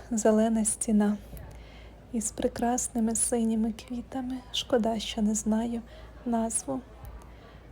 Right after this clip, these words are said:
От там загубилися орхідеї,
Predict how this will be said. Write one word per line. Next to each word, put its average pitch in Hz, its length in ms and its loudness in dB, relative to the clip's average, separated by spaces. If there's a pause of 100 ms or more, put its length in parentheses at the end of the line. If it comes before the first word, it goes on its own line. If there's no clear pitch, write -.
(260)
От 220 220 0
там 233 320 2 (1120)
загубилися 226 840 2
орхідеї, 262 920 2